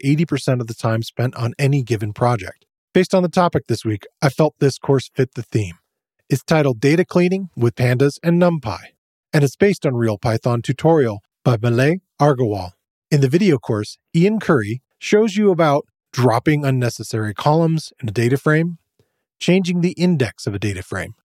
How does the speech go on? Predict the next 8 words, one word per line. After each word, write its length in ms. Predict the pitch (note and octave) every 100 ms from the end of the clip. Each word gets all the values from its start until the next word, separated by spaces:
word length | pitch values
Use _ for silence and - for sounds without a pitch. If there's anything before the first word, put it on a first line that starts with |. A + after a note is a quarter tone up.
| _ -
using 320 | E3+ F#3 E3+
string 360 | - G3 G#3+
methods 460 | E3+ A2 - G#2 - _
to 80 | -
clean 400 | - D#3+ D#3+ C#3
columns, 500 | - G2+ F2+ - - _ _ -
renaming 340 | D3+ G#3 A3 E3
columns 540 | E3+ G3+ A2+ F2+